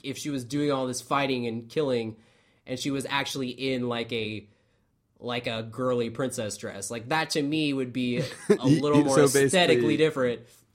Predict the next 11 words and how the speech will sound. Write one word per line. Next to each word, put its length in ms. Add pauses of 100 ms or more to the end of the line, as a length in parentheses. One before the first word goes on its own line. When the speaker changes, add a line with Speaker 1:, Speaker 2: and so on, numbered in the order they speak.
Speaker 2:
you 220
want, 420
uh, 440 (1200)
uh, 840
what 200
the 100
fuck 220
is 120
that 140
movie 280
called? 320